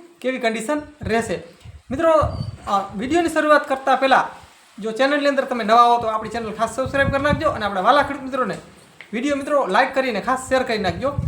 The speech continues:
હવે ખેડૂત ભાઈઓ, લગભગ વિસ્તારની અંદર, અ, સારા વરસાદ છે અને વાવણી પણ થઈ ગઈ છે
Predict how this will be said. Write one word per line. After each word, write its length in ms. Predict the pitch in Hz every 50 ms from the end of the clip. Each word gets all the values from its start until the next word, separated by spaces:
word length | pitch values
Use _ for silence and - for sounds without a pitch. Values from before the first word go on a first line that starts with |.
| - - - - - - - - - - - - - -
હવે 140 | 240 311 302
ખેડૂત 220 | - 311 339 302
ભાઈઓ, 220 | 269 285 285 226 - - - - - - - - - - - - - - - - - - - - - - - - - - - - - - - - _ - - - - - - - - - - _ _ _ _ - - 185
લગભગ 480 | 180 202 240 226 202 202 285 302 294
વિસ્તારની 520 | 262 285 269 - - - 262 254 240 240 233
અંદર, 180 | 226 220 208 - - - - - - - - - - - _ 202 170 165 -
અ, 200 | - 185 170 170 - -
સારા 220 | 226 247 269 277
વરસાદ 420 | 269 285 269 - - 285 277 - -
છે 160 | - 277 294 294 294 - - - - - - - -
અને 120 | 214 202
વાવણી 380 | 180 170 185 214 226 233 226 208
પણ 240 | 208 - 285 330 339 - - - - - - -
થઈ 120 | 233 240
ગઈ 160 | 226 208 185
છે 160 | 160 170 147